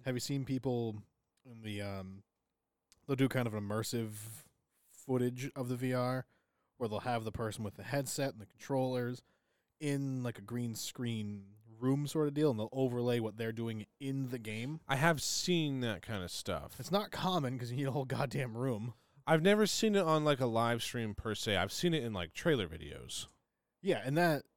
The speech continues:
Speaker 1: they can do it live, but again, there's a lot of
Speaker 2: A lot of effort
Speaker 1: you
Speaker 2: involved
Speaker 1: need a
Speaker 2: with
Speaker 1: whole
Speaker 2: that.
Speaker 1: studio and everything. It's just not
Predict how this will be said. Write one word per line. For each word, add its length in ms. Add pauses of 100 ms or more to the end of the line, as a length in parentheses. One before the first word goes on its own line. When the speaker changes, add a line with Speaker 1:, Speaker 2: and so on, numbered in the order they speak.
(300)
Speaker 1:
they 180
can 340
do 160
it 60
live, 440
but 200 (120)
again, 260
there's 120
a 60
lot 320
of 260
Speaker 2:
A 20
lot 240
of 60
effort 380
Speaker 1:
you 60
Speaker 2:
involved 200
Speaker 1:
need 40
a 80
Speaker 2:
with 40
Speaker 1:
whole 140
Speaker 2:
that. 80
Speaker 1:
studio 800
and 80
everything. 220
It's 140
just 340
not 360